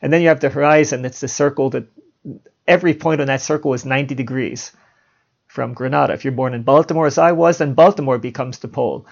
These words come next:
And the horizon is the great circle that divides the earth into two parts, and every point on that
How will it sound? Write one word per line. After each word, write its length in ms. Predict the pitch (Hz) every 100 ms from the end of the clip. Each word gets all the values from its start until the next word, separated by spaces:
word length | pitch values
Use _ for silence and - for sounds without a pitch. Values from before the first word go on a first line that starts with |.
| - _ _ 147
And 200 | 143 135
the 200 | - 135
horizon 520 | 139 151 160 151 147
is 120 | 123
the 80 | 131
great 280 | 120 147 147
circle 300 | 151 147 139
that 120 | 117
divides 440 | 120 135 143 139
the 100 | -
earth 240 | - 143 139
into 160 | 120
two 180 | 120 -
parts, 480 | - 147 151 156 - _ _ _
and 200 | 135 131 -
every 360 | 160 175 175
point 360 | 165 - 165 160
on 140 | 139
that 260 | 135 135 -